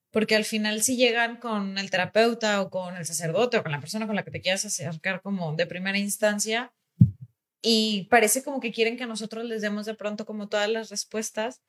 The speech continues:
pero también no hay nadie más experto en uno mismo que, que uno mismo. Y al yo tener como estas relaciones con esta intimidad, con mi pareja, con mis hijos, con mis amigos, con las personas que están cercanos, creo que es un poco lo que decían ustedes. O sea, empiezo como a sentir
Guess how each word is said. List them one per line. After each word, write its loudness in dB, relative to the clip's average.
pero 6
también 2
no 0
hay 0
nadie -2
más -8
experto -2
en -6
uno -8
mismo -10
que, -4
que 2
uno 2
mismo. -4
Y 6
al 8
yo 2
tener 0
como -6
estas -4
relaciones -2
con 2
esta 2
intimidad, 2
con -8
mi -10
pareja, 0
con -4
mis -2
hijos, -4
con -12
mis -8
amigos, -6
con -6
las -10
personas -6
que -10
están -8
cercanos, -6
creo 2
que -6
es -4
un -2
poco -2
lo 2
que 0
decían -4
ustedes. -4
O -6
sea, -2
empiezo -2
como -2
a 2
sentir 0